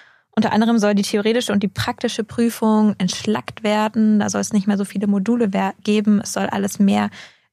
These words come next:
digitalisiert werden und damit zumindest der Führerschein ein bisschen günstiger. Ich weiß nicht mehr genau, was mein Führerschein damals gekostet hat. Weißt du noch, was dein Führerschein gekostet hat? Es war auf jeden Fall weniger.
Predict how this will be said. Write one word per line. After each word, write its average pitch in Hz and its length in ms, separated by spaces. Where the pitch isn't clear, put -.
digitalisiert 202 1600
werden 233 520
und 202 320
damit 202 680
zumindest 190 340
der 190 80
Führerschein 196 520
ein 180 120
bisschen 165 720
günstiger. 180 800
Ich - 100
weiß 233 100
nicht 277 140
mehr 285 100
genau, 233 240
was 220 160
mein 196 220
Führerschein 175 500
damals 185 240
gekostet 202 340
hat. 190 140
Weißt 208 160
du 226 60
noch, 233 160
was - 160
dein 214 200
Führerschein 170 480
gekostet 175 520
hat? - 220
Es 208 120
war 226 80
auf 208 120
jeden 311 200
Fall 208 240
weniger. 180 480